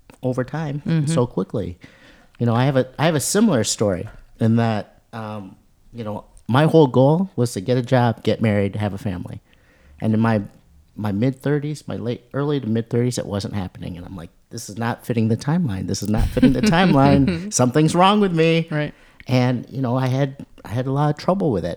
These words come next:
Speaker 1: And I went to counseling and, and did, had depression and went through all that. And it was when I really understood what was happening and why that I didn't have to fulfill this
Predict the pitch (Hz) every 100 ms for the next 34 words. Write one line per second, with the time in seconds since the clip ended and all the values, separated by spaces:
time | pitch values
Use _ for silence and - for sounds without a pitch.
0 | - 90 92 95 95 - 139 147 - 135
1 | 139 113 85 - - - - - 90 90
2 | 107 - _ _ _ _ - - - 98
3 | - - 156 147 - 143 98 101 - 110
4 | 107 104 147 135 - - - 107 107 95
5 | 104 _ _ _ _ _ _ _ - 120
6 | 131 117 143 147 143 117 127 147 147 139
7 | - _ _ _ - _ _ - 131 127
8 | - - 151 131 120 110 110 117 110 -
9 | 110 95 101 101 107 95 87 - _ _
10 | _ _ _ _ 101 92 - - 101 98
11 | 139 120 110 123 - 120 - 110 - 113
12 | 107 98 101 - -